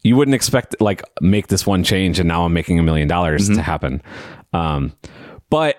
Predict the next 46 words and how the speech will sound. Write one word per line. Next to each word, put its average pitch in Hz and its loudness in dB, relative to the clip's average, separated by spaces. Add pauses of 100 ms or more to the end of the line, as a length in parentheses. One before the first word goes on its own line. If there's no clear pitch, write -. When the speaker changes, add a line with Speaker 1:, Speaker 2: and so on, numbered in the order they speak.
Speaker 1:
I 120 -2
think 139 -2
that's 113 -2
wh-, 110 -2
a 104 0
lot 98 2
of 85 -4
times 90 -2
where 85 2
that, 80 0
it's - -2
like, 113 -2
it 113 0
feels 131 0
like 131 0
I 107 -2
gave 98 0
up 95 0
my 85 0
soul 92 2
a - 4
little 104 4
bit 123 2
Speaker 2:
Yeah. 87 2
Speaker 1:
because 80 -2
I 76 0
had 85 0
this 82 -2
clean, 92 2 (260)
just - -2
my 101 2
brand 90 2
name 90 2
as 90 0
the 90 -2
name. 87 2
And 98 4
then 101 2
I 95 -2
added 95 -2
colon, 95 2 (340)
you 85 0
know, 69 -4
sound 82 0
machine. 90 0
Speaker 2:
Yeah. 82 -2